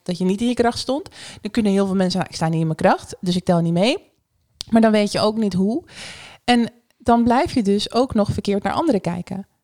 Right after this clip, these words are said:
Speaker 1: Terwijl
Speaker 2: je moet
Speaker 1: als
Speaker 2: niet
Speaker 1: je
Speaker 2: naar
Speaker 1: dus
Speaker 2: anderen kijken.
Speaker 1: Nou, omdat we
Speaker 2: Maar
Speaker 1: dus
Speaker 2: je moet niet naar anderen kijken.
Speaker 1: Ja, dat is makkelijker gezegd dan gedaan, Luc. Wil
Speaker 2: Dat
Speaker 1: jij
Speaker 2: is
Speaker 1: zeggen dat je
Speaker 2: oprecht
Speaker 1: nooit
Speaker 2: zo.
Speaker 1: naar anderen kijkt?
Speaker 2: Eh, ik kijk niet vaak naar anderen, nee, zeker niet.
Speaker 1: Dan is dat misschien wel je key.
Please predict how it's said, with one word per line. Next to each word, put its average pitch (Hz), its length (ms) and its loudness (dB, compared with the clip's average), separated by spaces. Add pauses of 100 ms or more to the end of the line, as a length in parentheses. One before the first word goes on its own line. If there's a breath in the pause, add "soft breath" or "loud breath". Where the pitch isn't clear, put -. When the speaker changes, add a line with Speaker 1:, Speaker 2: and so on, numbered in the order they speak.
(140)
Speaker 1:
Terwijl 226 220 4
Speaker 2:
je 208 60 0
moet 226 80 0
Speaker 1:
als 254 80 2
Speaker 2:
niet - 100 -2
Speaker 1:
je - 60 -2
Speaker 2:
naar 208 60 -4 (100)
Speaker 1:
dus 85 100 0
Speaker 2:
anderen 80 240 -14
kijken. - 200 -18 (340)
Speaker 1:
Nou, 240 260 -2
omdat 269 280 2
we - 60 -4
Speaker 2:
Maar 240 80 2
Speaker 1:
dus 208 180 2
Speaker 2:
je 110 60 -2
moet 131 80 0
niet 120 100 -2
naar 82 80 -2
anderen 82 220 -6
kijken. 82 280 -8
Speaker 1:
Ja, 214 260 4
dat 214 180 0
is 196 100 -4
makkelijker 185 400 -2
gezegd 175 300 -2
dan 175 100 2
gedaan, 165 320 0
Luc. 165 100 0
Wil 190 80 -6 (480 loud breath)
Speaker 2:
Dat 240 100 6
Speaker 1:
jij 302 100 6
Speaker 2:
is 302 60 2
Speaker 1:
zeggen 370 180 2
dat 370 100 2
je 359 60 2
Speaker 2:
oprecht - 20 2
Speaker 1:
nooit 359 140 2
Speaker 2:
zo. - 60 2
Speaker 1:
naar 330 100 2
anderen 392 220 -2
kijkt? 494 400 -2
Speaker 2:
Eh, 120 220 0
ik 107 80 -6
kijk 90 220 -2
niet 95 140 -6
vaak 131 160 -2
naar 135 100 -4
anderen, 92 220 -4
nee, 98 140 -4
zeker 123 260 -6
niet. 95 220 -6 (100)
Speaker 1:
Dan 226 140 -2
is 196 100 0
dat 170 140 -6
misschien 240 280 -2
wel 233 80 2
je 233 120 -2
key. 240 280 -6